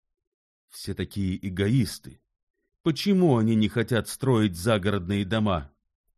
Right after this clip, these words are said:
Джун была полна того наивного догматизма, который так трогателен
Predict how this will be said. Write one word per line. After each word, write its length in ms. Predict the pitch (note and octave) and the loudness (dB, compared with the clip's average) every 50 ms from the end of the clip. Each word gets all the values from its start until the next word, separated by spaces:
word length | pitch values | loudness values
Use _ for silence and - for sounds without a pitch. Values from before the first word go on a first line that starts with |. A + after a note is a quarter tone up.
| _ _ _ - | _ _ _ -10
Джун 460 | B2+ C3+ B2+ B2+ C#3+ F3 E3 C#3+ A#2+ G#2 | -8 -6 -2 0 2 4 4 4 4 4
была 280 | A#2 A#2+ B2 C3 A#2+ | 2 2 2 2 0
полна 460 | A#2 A#2 A2+ A2+ A2 A2 B2 B2 G#2+ | 0 0 0 0 2 2 2 0 0
того 380 | - A2 G#2 G2 - A#2+ A#2 A2 | 0 0 -2 0 0 0 0 2
наивного 580 | G2+ G2 G2 G2 G#2+ A2 G2+ F#2 F2 E2+ F2 E2+ | 2 2 2 2 2 0 0 0 -2 -2 -2 -2
догматизма, 920 | F2 E2+ D2+ E2 E2 E2+ - - C#3 D3+ C3+ F#2+ E2+ E2 D#2 C#2+ C2+ - _ _ _ _ _ _ _ _ | -2 -2 -2 -2 -4 -4 -4 -4 -4 -4 -2 -2 -4 -4 -4 -6 -8 -10 _ _ _ _ _ _ _ _
который 380 | - A#2+ A2 - C3 A#2+ A#2 G#2+ | -8 -6 -2 0 2 2 2 2
так 220 | - A2+ G2+ - | 0 -2 -4 -4
трогателен 840 | - D3 D#3 F3 D#3 A#2 F#2+ F#2+ - - F2 D#2 D#2 D2+ C#2 C2+ | -2 0 2 2 2 2 2 0 -2 -2 -2 -2 -2 -4 -6 -8